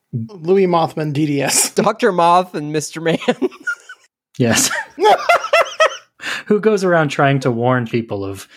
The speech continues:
Speaker 3: upcoming bad events, but nobody will listen.
Speaker 2: Um, more likely to be true.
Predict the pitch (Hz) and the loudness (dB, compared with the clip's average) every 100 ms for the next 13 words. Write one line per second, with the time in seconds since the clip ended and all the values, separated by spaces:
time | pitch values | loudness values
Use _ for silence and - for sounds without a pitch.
0 | - - - 123 - 127 120 110 107 110 | -20 -14 -2 -2 0 0 0 -2 0 2
1 | 107 101 107 101 95 104 92 107 104 101 | 0 -2 -4 -4 -8 -8 -6 -6 -4 -4
2 | 95 92 92 - 87 _ _ _ _ _ | -6 -6 -8 -10 -12 _ _ _ _ _
3 | _ _ _ _ _ 156 147 143 147 151 | _ _ _ _ _ 2 4 4 2 -2
4 | 151 190 262 180 147 160 - 160 143 131 | 0 2 2 2 0 0 0 0 2 0
5 | 117 - 131 120 104 95 | -2 0 2 4 2 0